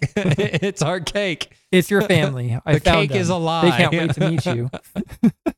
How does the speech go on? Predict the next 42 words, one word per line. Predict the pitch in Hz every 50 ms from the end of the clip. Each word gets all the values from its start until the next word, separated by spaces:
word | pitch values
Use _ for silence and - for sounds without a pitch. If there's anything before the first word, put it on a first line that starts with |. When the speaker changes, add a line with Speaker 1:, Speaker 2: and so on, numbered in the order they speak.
| _ _ - - _ _ _ - - _ _ - 240 254
Speaker 1:
Oh, | 143 139 139 131 123 120 117 113 110
man. | - 135 135 131 131 131 127 127
Speaker 2:
Uh, | 123 120 120 - _ _ _ _ _ _ _ _ _ _ _ _ _ _ _ _ _ _ _ _ _ _ _ 123
Speaker 1:
That | 117 120 123
would | 120 117 113
be | 110 101
funny. | 101 110 101 95 92 92 90 90 - _ _ - - - - 262 240
Yeah, | - 214 202 - - _ _ -
that's | 180 175 -
how | 165 143
I | 135 127
would | 123 117 113
imagine | 110 107 104 104 113 110
her. | 110 107 107 - _ _ _ _ _ - 156
I | -
think | 135 156 139
she'd | - 131
just | 131 120 -
be | 127 123
a |
Google | 120 127 123 120 120 113
Home. | 127 127 117 - _ _ _ _ - - 135 -
My | 175 240 311 277
Speaker 2:
<laughs> | 254 254
Speaker 1:
house | 277 277 240 -
is | 175 156
not | 160 180 185 180
a | 160
very | 151 185 175 143
smart | 127 - - 160 143 135 -
house, | - 131 143 202 233 - - - 226 226 185 _ _ -
so | - 151 151 143
there's | 143 147 139 -
not | - 135
much | 139 147
Speaker 2:
Uh, | 127
Speaker 1:
she | - 240 -
could | - 156 117
do | - 131 156 185 170
in | 123 113
my | 107 104 95
house. | 90 92 85 82 - - -